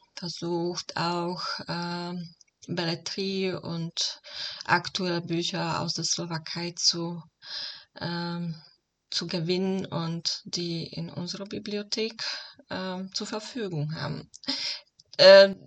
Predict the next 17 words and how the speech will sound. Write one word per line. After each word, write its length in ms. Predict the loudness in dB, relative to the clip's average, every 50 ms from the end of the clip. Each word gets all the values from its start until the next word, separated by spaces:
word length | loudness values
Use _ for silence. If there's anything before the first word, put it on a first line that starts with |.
| -16 -10
die 220 | -8 -8 -6 -6
Idee 360 | -6 -4 -4 -4 -2 -2 -4 -6
ist, 200 | -8 -8 -8 -10
dass 160 | -10 -8 -8
man, 380 | -6 -6 -6 -6 -8 -10 -12 -12 -12
ähm, 560 | -10 -8 -8 -8 -8 -8 -6 -4 -2 -4 -4 -6 -10 _ _ _ _ _ -6 -2
dass 200 | -2 0 0 2
man 160 | 0 0 2
vor 240 | 2 2 2 4 6
Ort 280 | 6 6 4 4 0
sich 180 | -2 -2 0 2
das 200 | 2 0 0 0
Buch 180 | -4 -4 -2 -2 0
ausleihen 480 | 0 0 0 0 0 2 2 2 0 0
kann 240 | -2 -2 0 0 -2 -2 -6 -8 _ _ _ _ _ -2
und, 500 | 2 4 4 4 4 2 0 -2 -2 0 0
ähm, 1080 | 2 2 4 4 2 2 0 -4 -10 -10 -10 -10 -10 -10 -12 -12 -12 -14 -14 -14 -16